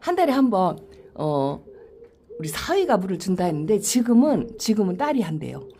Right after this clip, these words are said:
딸이 똑같이 오빠처럼 한 달에 한 번 물을 주는데, 어쨌든 이쁘진 않지만 한 개도 안 보내고 이렇게 키우고 있고, 그리고 이렇게 번식을 했다는 게, 이 번식한 거는 엄마보다 저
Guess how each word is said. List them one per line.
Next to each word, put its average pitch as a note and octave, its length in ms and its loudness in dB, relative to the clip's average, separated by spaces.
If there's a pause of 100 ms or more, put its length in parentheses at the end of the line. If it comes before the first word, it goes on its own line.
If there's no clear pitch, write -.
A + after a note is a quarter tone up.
(200)
딸이 C#4 260 -2
똑같이 D#4+ 920 -2
오빠처럼 F#3 760 -4 (380)
한 E4 280 -2
달에 C#4+ 180 0
한 B3+ 160 2
번 A3+ 160 2
물을 F#3 200 -2
주는데, G#3+ 540 0 (300)
어쨌든 A#3+ 420 -2
이쁘진 C4 420 -2
않지만 A3 560 2
한 F#4+ 520 -4
개도 C4 480 0 (420)
안 A#3+ 320 8
보내고 A3 720 2
이렇게 A3 300 2
키우고 C#4+ 340 2
있고, C4+ 460 0
그리고 A3 340 0
이렇게 F3+ 220 -2
번식을 A3+ 480 4
했다는 B2+ 340 -4
게, - 180 -12 (400)
이 A3 60 0
번식한 C#4+ 500 4
거는 B3+ 420 0 (180)
엄마보다 A3 400 4
저 D#3 180 -4